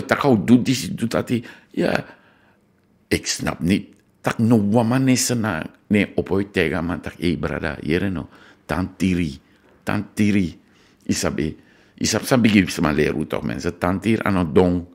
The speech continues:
Je, op ooit mo foi taki. Dat na dong, Isabi.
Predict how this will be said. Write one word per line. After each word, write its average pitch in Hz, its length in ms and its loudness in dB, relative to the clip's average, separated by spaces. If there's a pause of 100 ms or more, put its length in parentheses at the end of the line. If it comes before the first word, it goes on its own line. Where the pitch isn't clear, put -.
(120)
Je, 98 240 4
op 92 120 -2
ooit 139 120 6
mo 143 120 2
foi 131 220 4
taki. - 480 -4 (480)
Dat - 260 2
na 185 140 2
dong, 101 380 6 (760)
Isabi. - 520 -2